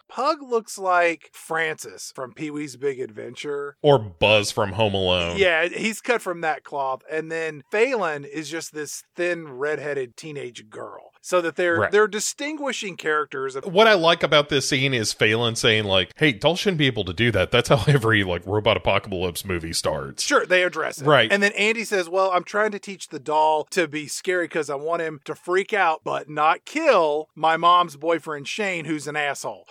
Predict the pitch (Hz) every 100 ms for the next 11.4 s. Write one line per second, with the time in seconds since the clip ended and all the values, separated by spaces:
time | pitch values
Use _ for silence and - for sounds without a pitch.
0 | _ 175 175 165 175 151 - 226 226 214
1 | - 160 170 - 165 143 147 151 214 202
2 | 175 - - 160 - 208 202 185 156 139
3 | 131 123 - - 214 220 240 233 - 208
4 | 196 165 143 - 139 139 123 - _ -
5 | 156 131 - 170 190 269 - 170 - 180
6 | 170 160 135 156 170 135 - 127 147 127
7 | - 110 - _ 95 123 135 170 175 151
8 | 143 123 127 156 120 131 127 139 151 110
9 | 123 135 120 123 104 113 131 110 107 80
10 | - _ - - - 214 214 294 - 269
11 | - 160 156 139